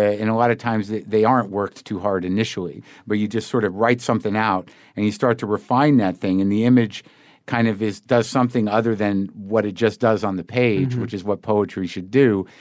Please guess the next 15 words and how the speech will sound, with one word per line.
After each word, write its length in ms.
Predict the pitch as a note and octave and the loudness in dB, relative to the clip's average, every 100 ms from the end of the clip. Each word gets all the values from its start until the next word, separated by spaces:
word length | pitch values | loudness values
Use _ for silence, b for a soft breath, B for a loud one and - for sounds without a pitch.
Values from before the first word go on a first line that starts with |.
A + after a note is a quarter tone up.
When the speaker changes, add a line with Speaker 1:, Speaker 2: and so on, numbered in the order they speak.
| B | B
Speaker 1:
And 140 | G#2 A2+ | 0 2
you 80 | A#2+ | 4
can't 260 | D3+ C#3 | 2 2
really 200 | C3+ B2 | 4 4
define 500 | A2 G#2+ C3+ C#3+ D3 | 4 0 0 2 2
what 160 | G#2 G2 | 2 0
it 100 | F2 | -2
does, 380 | F#2+ F2+ F#2 - B B | -2 -2 -2 -8 B B
and 120 | G#2 | -4
it 120 | G#2+ | -2
kind 180 | - A#2+ | -2 0
of, 220 | G#2+ F#2 G#2+ | -2 -2 -2
uh, 300 | G2+ G2 G2 | 0 0 -2
it 200 | A#2+ B2 | -6 -10
transcends. 840 | - C3 A#2+ - E3+ B2+ F2 - | -2 0 0 0 0 0 -2 -8